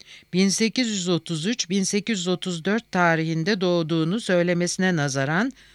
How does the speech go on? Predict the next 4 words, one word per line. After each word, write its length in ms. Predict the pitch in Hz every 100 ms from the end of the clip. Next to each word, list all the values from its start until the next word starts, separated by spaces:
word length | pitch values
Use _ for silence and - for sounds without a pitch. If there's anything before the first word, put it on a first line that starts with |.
| _
doksan 400 | 190 202 - 233
yaşındadır. 840 | 214 151 - 147 135 135 123 131 - _ _ _ _ - - -
Dualar 500 | 180 208 220 226 233
etti. 480 | 170 143 - 151